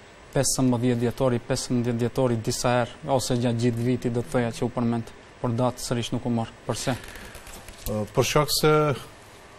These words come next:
Speaker 2: është e ditur, Bullgaria e bllokoi edhe një herë, e, vendimin e Këshillit të Bashkimit Evropian për, e, fillimin e bisedimeve, jo vetëm për Maqedoninë e Veriut, por edhe Shqipëria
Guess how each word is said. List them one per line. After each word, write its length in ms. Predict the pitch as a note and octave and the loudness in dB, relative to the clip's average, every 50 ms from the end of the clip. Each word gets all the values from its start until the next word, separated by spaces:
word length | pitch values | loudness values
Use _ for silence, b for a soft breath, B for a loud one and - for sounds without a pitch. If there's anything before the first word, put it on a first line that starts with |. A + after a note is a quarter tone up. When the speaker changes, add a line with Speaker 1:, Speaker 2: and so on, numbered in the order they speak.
| - - - - - - - - - - - - D3+ B2 | -20 -20 -20 -20 -20 -20 -20 -20 -20 -14 -8 -6 -4 -4
Speaker 2:
është 240 | - - - C#3 | -4 -2 0 2
e 100 | C3 C3 B2+ A#2+ A2+ G#2+ G2+ - - - G#2+ A2+ | 4 4 4 4 2 0 -4 -8 -12 -4 2 4
ditur, 320 | C3 B2 B2 - B2 B2 | 4 4 4 2 -2 -2
Bullgaria 540 | A#2+ A#2+ B2 A2+ A2+ A2+ A#2 A2+ A2 G#2 G2 | 0 2 2 4 4 4 4 4 4 2 2
e 60 | F2+ F#2+ | 0 0
bllokoi 400 | G2+ F#2+ - - A2+ G#2 F#2+ F#2 | -2 0 2 2 4 4 4 2
edhe 160 | F#2+ F#2+ F#2 F#2+ G2 | 0 0 0 0 0
një 120 | F#2+ F2 G2+ | 0 2 2
herë, 240 | G#2 G2 F2 - - | 2 0 0 -4 -12
e, 880 | - - - - - - - - - - - - - - G#2 G#2 G2 G2 F2+ G#2 | -18 -20 -20 -20 -20 -20 -20 -20 -20 -20 -20 -20 -14 -8 -6 -4 -4 -4 -2 -2
vendimin 480 | G#2 G#2 G2+ F#2 G#2+ A2 G#2+ G#2+ G#2 G2+ G2+ G2+ | -2 -2 -2 0 0 0 2 0 0 0 0 -2
e 60 | G2 - | -2 -4
Këshillit 420 | - - - - B2+ A#2 G#2+ G#2 F2+ | -6 -6 0 2 2 4 4 2 0
të 80 | E2+ | -2
Bashkimit 400 | G2 F#2+ - - - A#2 G#2+ G2 A2 G#2 | -6 -6 -6 -4 -2 -2 -2 -2 -2 -2
Evropian 480 | G2 G2 F#2+ - A2 G#2+ G#2+ G#2 G2 F#2+ F#2 | -2 -2 -2 -2 0 0 0 0 -2 -4 -4
për, 280 | - G#2+ G2+ F#2+ F#2+ G2 F#2+ F#2+ | -4 -4 -4 -2 -2 -4 -4 -4
e, 200 | F#2+ F#2 F#2 F2+ F2 - - - | -4 -4 -6 -8 -10 -14 -10 -6
fillimin 320 | - A2 G#2 A2 A2 G#2+ G2+ | -2 0 0 2 2 0 0
e 80 | G2 | -2
bisedimeve, 640 | F#2 F#2 - - F#2 F2+ G2+ G#2+ A2 A2 A2 A2 G2+ | -4 -4 -6 -4 -4 -2 -2 -2 0 -2 -2 -2 0
jo 160 | G2 G#2+ A2 | 0 2 2
vetëm 240 | A2 G2+ - G2+ F#2 | 0 0 -2 -4 -6
për 160 | - G2+ G2 | -4 -4 -2
Maqedoninë 480 | F#2+ - - - G2 G2 G2 F#2+ F2+ F2 | -2 -2 -2 -2 0 0 0 0 0 0
e 60 | E2+ | 0
Veriut, 320 | F#2 G2 F#2+ A2 A2+ A2+ - | 0 0 0 0 -2 -2 -2
por 160 | - G#2+ G2+ | 0 0 2
edhe 160 | G2 G2 F#2 | 2 2 0
Shqipëria 480 | - - - - - A#2 A#2+ A#2+ A2 | 0 -2 -4 0 4 6 8 8 8